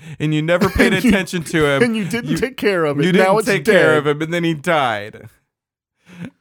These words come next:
Speaker 1: I had to clean the litter box.
Speaker 2: You never did it. Not once. <laughs> All right, so this next one comes from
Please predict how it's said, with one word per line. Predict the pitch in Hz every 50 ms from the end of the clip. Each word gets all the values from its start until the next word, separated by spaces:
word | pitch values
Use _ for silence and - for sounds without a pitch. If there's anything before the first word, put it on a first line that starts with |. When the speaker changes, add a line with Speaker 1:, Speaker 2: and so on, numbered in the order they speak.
| _ _
Speaker 1:
I | - 170 202 214
had | 214 - 220 202 165
to | 180
clean | 170 - - 185 165 156 151
the | 151
litter | 143 143 160 160 139 131 131
box. | 127 120 - 117 110 107 113 120 143 - - - - - _ _ _ _ _ 127 117 _ _
Speaker 2:
You | 110 147 202
never | 208 139 131 160 139 120
did | 110 107 120 113 104
it. | - _ _ _ _ _ _ _
Not | 110 123 151 175 - _
once. | - 117 117 113 113 131 120 98 98 - - - - - - - 107 - _ _ _ _ _ _ _ _ _ _
<laughs> | _ _ _ _ - - - - - 196 - -
All | - 170 156
right, | 131 117 110 110 107
so | - 143 143
this | 143 156 165 156
next | 170 170 165 156 -
one | 160 151
comes | - - 147 139 139
from | - - 139 127 120 117 117 113 113 110 -